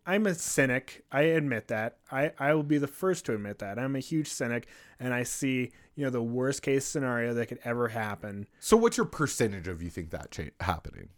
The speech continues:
Speaker 2: Literally, what do you think?
Speaker 1: Twenty percent.
Speaker 2: Wrong. There's no way that's going to go to twenty percent of, like,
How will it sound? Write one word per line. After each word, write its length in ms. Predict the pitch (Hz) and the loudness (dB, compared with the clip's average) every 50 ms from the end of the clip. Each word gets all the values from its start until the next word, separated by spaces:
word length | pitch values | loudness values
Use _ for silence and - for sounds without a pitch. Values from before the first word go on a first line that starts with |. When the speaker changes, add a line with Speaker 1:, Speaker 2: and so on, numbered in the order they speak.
| - - _ _ _ _ - | -20 -20 _ _ _ _ 4
Speaker 2:
Literally, 460 | 160 196 180 113 87 80 78 64 - - - | 8 10 10 10 8 4 -2 -8 -10 -12 -2
what 140 | - 156 160 | 4 6 8
do 40 | 139 | 8
you 80 | 131 113 | 8 6
think? 200 | 104 90 - - _ - _ _ | 2 -2 -6 -8 _ -20 _ _
Speaker 1:
Twenty 240 | - - 139 127 120 | -12 -8 -4 -4 -4
percent. 380 | - 120 - 135 123 113 - - - | -4 -6 -6 -6 -6 -6 -8 -10 -6
Speaker 2:
Wrong. 340 | - 110 113 113 98 82 - - - - - - - - - - - - - - - | 2 6 8 8 8 8 4 -4 -16 -20 -20 -20 -18 -16 -16 -16 -16 -18 -18 -8 -2
There's 160 | - 135 120 | 0 2 4
no 300 | 151 170 185 185 160 151 | 6 12 12 12 12 12
way 320 | 147 143 135 127 123 117 113 | 12 12 12 10 8 6 6
that's 260 | 101 120 110 107 - | 4 4 2 2 2
going 140 | - 120 107 | 2 4 4
to 60 | 104 | 6
go 140 | 95 110 104 | 6 6 6
to 100 | 95 92 | 6 4
twenty 280 | - - 107 95 95 | 0 0 0 0 0
percent 460 | 87 - 95 - - 92 82 80 - - | -2 -2 -4 -2 -2 -4 -4 -6 -6 -4
of, 200 | - 104 98 82 | 0 0 2 2
like, 240 | 95 95 90 82 - | 2 2 0 0 -4